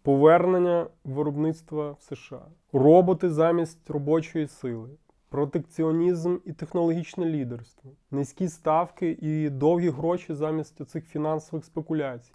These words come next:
І питання до експертів: як в інший спосіб, крім оцієї митної політики, змусити виробництво американських, європейських компаній повернутись додому? Тим більше на порозі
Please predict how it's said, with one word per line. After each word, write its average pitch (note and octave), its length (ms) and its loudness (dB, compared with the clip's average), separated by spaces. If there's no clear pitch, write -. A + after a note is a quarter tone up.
І E3+ 240 2
питання F#3+ 520 2
до F#3+ 200 2
експертів: C3 680 -2
як F3+ 340 2
в - 140 -20
інший F#3 320 -4
спосіб, C3 640 -6
крім F3+ 220 0
оцієї D#3+ 300 0
митної D#3+ 480 0
політики, D3 680 -6
змусити D3+ 680 0
виробництво D3 640 0
американських, D3+ 760 -2
європейських D3+ 600 -4
компаній F3 540 -2
повернутись D3+ 600 2
додому? C#3 580 0
Тим C#3+ 160 2
більше F#3+ 400 6
на D3+ 160 6
порозі F#3+ 760 6